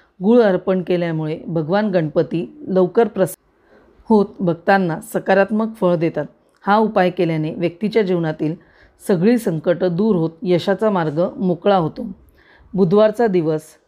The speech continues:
श्री गणेशाला समर्पित असून या दिवशी त्यांची पूजा केली जाते. या दिवशी पूजा केल्याने भगवान गणेशजी प्रसन्न होतात. बुधवारच्या दिवशी पूजा करताना भगवान गणपतीला सिंदूरचा तिलक लावावा.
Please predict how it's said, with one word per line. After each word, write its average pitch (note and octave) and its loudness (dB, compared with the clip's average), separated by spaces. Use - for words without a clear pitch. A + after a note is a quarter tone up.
श्री A3+ 2
गणेशाला E3+ 0
समर्पित F#3+ -2
असून E3+ -2
या G3 2
दिवशी F#3 -2
त्यांची F3 -2
पूजा F#3+ -2
केली E3+ 0
जाते. D#3 -4
या G#3+ 4
दिवशी G3 0
पूजा F#3 0
केल्याने E3+ -2
भगवान F3 -2
गणेशजी E3+ -2
प्रसन्न F#3+ -2
होतात. D#3+ -2
बुधवारच्या G#3 2
दिवशी F#3 -4
पूजा F3+ -2
करताना D#3+ -4
भगवान F3+ 0
गणपतीला E3 -2
सिंदूरचा F#3 0
तिलक G#3 0
लावावा. D3+ 0